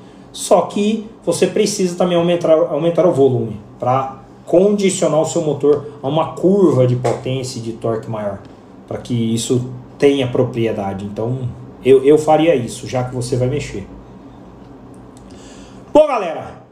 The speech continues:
hoje nós falamos, hein, meu? Já tamo quase com duas horas de live aqui e não para, não.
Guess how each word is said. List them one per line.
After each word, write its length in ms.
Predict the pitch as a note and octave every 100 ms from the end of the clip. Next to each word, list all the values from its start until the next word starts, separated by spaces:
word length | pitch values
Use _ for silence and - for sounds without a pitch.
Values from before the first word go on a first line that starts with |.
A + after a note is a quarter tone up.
| - _ _ -
hoje 420 | F3+ C4 C#4 D4
nós 240 | C4 B3+
falamos, 460 | D4+ D4+ C#4 C#4+ A#3
hein, 120 | C#4+
meu? 240 | C4 F3 D3
Já 160 | F#3
tamo 400 | F#3 G3 C4 D#4
quase 460 | - G3 C4 D#4 F4
com 200 | E4 C#4
duas 460 | G3+ C4 D#4 G#3
horas 240 | A3 B3+ A#3
de 100 | A#3
live 360 | G3 A3+ B3+
aqui 1080 | G#3+ - F#3 A#3 C4+ D4 D#4 D#4+ C#4 D4 D4+
e 40 | D4+
não 160 | C4
para, 380 | - A3 C#4+ D#4+
não. 340 | G#3+ F3 B2